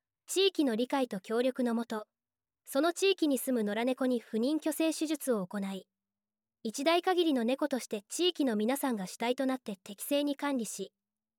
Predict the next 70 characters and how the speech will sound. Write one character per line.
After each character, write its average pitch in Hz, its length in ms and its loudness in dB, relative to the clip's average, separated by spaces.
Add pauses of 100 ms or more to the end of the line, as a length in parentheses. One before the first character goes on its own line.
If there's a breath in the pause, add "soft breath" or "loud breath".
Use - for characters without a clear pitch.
(340)
最 262 260 0
終 302 180 -2
的 302 240 0
に 294 120 0
飼 311 160 0
い 330 60 2
主 285 220 -2
が 220 100 -2
い 196 100 -2
な 214 120 -2
い 233 80 0
野 220 120 0
良 254 100 -2
猫 285 200 0
が 269 120 0
い 262 80 2
な 269 100 0
い 277 80 0
状 277 180 2
態 262 240 0
を 233 80 0
目 220 100 -2
指 262 140 -4
す 220 140 -10
町 196 300 -6
猫 269 240 0
活 311 240 -6
動 240 160 0
を 185 100 -6
推 220 220 -4
進 240 240 -4
し - 80 -12
て 240 80 -6
い 226 100 -2
ま 220 140 -8
す。 - 160 -14 (480)
犬 247 220 0
の 330 120 0
糞 339 240 -2
害 302 220 0
に 240 120 0
お 190 80 -4
困 269 260 -2
り 302 60 -2
の 294 120 -2
方 254 260 -8
へ、 202 140 -12 (500)
大 302 220 -2
正 349 200 0
区 349 120 0
役 349 160 0
所 277 120 -2
で 240 120 -2
は、 196 200 -4 (540)
飼 330 180 2
い 370 60 4
主 330 240 0
へ 247 80 2
の 202 140 -2
指 220 200 -2
導 320 140 4
啓 330 160 0
発 277 300 -2
を 196 120 -2
行 233 120 -4
う 247 180 0
と 220 100 -6
と 202 140 -6
も 196 100 -4
に、 190 220 -6